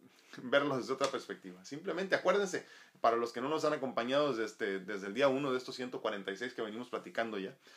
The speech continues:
eh, nosotros tenemos que, eh, tener una perspectiva completamente distinta de la vida. O sea,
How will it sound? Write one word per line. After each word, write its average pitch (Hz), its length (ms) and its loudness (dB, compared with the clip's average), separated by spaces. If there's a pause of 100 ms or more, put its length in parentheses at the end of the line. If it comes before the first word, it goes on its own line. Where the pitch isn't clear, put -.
(360)
eh, 113 440 2 (680)
nosotros 160 400 0
tenemos 170 400 0
que, 214 420 0
eh, 127 300 -2
tener 131 260 -2
una 175 220 2
perspectiva 143 680 0
completamente 139 640 -4
distinta 120 440 -4
de 110 100 2
la 87 100 -8
vida. 87 280 -12
O 92 100 -6
sea, - 280 -2